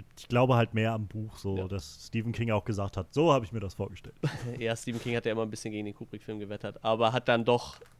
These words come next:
Speaker 2: beim Schreiben des Romanes ein bisschen Rücksicht genommen, weil der Film ja doch, äh, so ein, zwei Fans hat der Film ja gehabt.
Speaker 1: <laughs>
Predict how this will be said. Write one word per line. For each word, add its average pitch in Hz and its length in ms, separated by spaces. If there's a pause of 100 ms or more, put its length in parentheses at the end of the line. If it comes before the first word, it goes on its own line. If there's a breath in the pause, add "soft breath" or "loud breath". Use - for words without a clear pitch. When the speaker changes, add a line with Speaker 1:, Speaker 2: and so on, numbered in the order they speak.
Speaker 2:
beim 117 380
Schreiben 113 280
des 110 160
Romanes 107 580 (140)
ein 143 80
bisschen 113 240
Rücksicht - 320
genommen, 104 300
weil - 100
der 101 100
Film 107 220
ja 104 60
doch, - 240
äh, 113 200 (520 loud breath)
so - 180
ein, 131 200
zwei 123 220
Fans 123 300
hat 117 100
der 110 80
Film 113 220
ja 101 80
gehabt. 117 340
Speaker 1:
<laughs> - 60